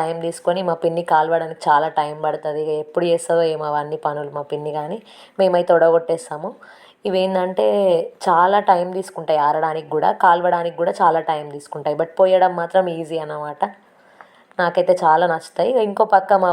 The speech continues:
వదిన పోస్తుంది చూడుండ్రి, మా వదిన ఈ సుర్రాయి సకినాలు పోస్తుందంట, తర్వాత చూపిస్తా ఆగుండ్రి. ఇక మా రవీన చూడుండ్రి, నింపేసింది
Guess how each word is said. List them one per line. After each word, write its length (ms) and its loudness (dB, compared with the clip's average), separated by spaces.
వదిన 340 2
పోస్తుంది 440 -2
చూడుండ్రి, 420 -6
మా 140 4
వదిన 200 4
ఈ 80 -14
సుర్రాయి 420 4
సకినాలు 400 2
పోస్తుందంట, 400 0
తర్వాత 240 2
చూపిస్తా 420 -4
ఆగుండ్రి. 340 -4
ఇక 160 2
మా 140 6
రవీన 340 4
చూడుండ్రి, 440 -2
నింపేసింది 480 0